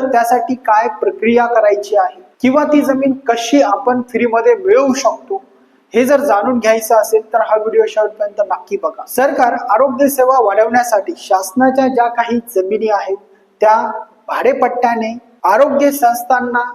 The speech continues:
देऊ शकतात. आता शासन ही जमीन कशा पद्धतीने देते किंवा कोणत्या कायद्याचे आधार घेऊन देते हेही समजून घेणं गरजेचं आहे. येथे महाराष्ट्र जमीन महसूल संहिता या कायद्यानुसार अशा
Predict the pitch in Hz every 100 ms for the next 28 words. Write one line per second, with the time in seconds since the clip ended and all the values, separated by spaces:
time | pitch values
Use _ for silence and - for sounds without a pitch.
0 | - _ _ - 247 240 - 208 - -
1 | 113 _ _ _ _ 208 277 294 285 294
2 | - 214 226 330 233 - - - 214 277
3 | 240 277 277 277 277 240 254 277 - 202
4 | 220 254 262 254 240 233 240 - 247 254
5 | 254 208 220 262 262 214 208 220 220 254
6 | 240 220 - 226 240 - 196 254 277 208
7 | 202 - - - - _ 220 240 262 269
8 | 254 226 240 220 226 233 185 156 156 -
9 | 127 123 _ _ _ - 220 302 269 214
10 | 185 240 302 294 285 269 269 262 240 233
11 | 233 247 - - 254 247 196 247 - -
12 | _ 190 254 - 202 208 269 254 240 -
13 | 226 - - - _ _ 196 202